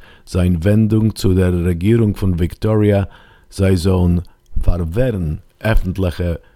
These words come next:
Weisungen von Nazism da. Die Israel Fliehlinie El Al hat annonciert, als sie wollen anheben, Ausproben von direkter Luftflügen zwischen Melbourne und Tel Aviv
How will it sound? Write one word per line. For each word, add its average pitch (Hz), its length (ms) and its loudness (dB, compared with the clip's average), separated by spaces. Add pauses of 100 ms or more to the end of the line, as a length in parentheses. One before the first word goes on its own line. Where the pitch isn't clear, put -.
(140)
Weisungen 87 800 0 (320)
von 85 400 -2 (180)
Nazism 82 800 -2
da. 87 300 0 (1700)
Die 113 80 2
Israel 160 380 0
Fliehlinie 92 920 0 (120)
El 107 200 -2
Al 92 420 -4 (300)
hat 92 400 -4 (120)
annonciert, 87 640 -2
als 92 160 0
sie 101 240 2
wollen 101 220 2
anheben, 101 760 0 (280)
Ausproben 104 920 0
von 95 420 -2
direkter 98 560 0
Luftflügen 104 1080 0
zwischen 90 560 -2
Melbourne 107 520 0
und 92 180 0
Tel 95 120 0
Aviv 92 480 2